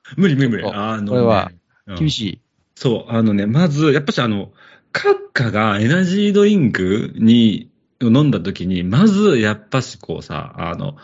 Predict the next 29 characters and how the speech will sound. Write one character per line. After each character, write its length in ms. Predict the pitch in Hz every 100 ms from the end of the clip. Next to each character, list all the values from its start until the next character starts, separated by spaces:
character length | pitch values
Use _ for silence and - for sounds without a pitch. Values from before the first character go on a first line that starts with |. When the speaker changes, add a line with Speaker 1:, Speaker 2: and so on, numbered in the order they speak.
| - -
Speaker 2:
う 40 |
ん。 100 | 101 92
Speaker 1:
あ 80 |
の、 120 | 98 95
ま 80 |
あ、 20 | 101
な 140 | 110
ん 20 |
て 80 | 107
い 20 |
う 40 | 87
の 80 |
か 60 | 175
な、 200 | 147 - - _ _ _
エ 100 | 135
ナ 140 | 165 170
ド 120 | 180
リ 220 | 180 165
ら 160 | 156 151
し 420 | - 220 208 139
い、 60 |
あ 100 | 107
の、 280 | 98 98 92 - _ _
ケ 120 | 151
ミ 100 | 156
カ 100 | 170
ル 60 | 170
感 340 | 131 107 98
も 260 | 95 98